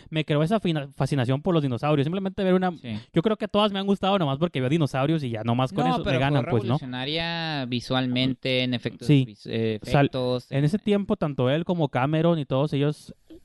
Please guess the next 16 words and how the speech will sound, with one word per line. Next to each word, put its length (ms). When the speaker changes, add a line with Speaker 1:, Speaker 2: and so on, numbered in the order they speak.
Speaker 1:
eh, 80
estaban 420
entrándole 400
a 20
los 140
efectos 400
visuales 380
por 140
computadora, 580
que 100
eso 80
Speaker 2:
Ujú. 40
Speaker 1:
era 100
un 60
terreno 300
nuevo. 280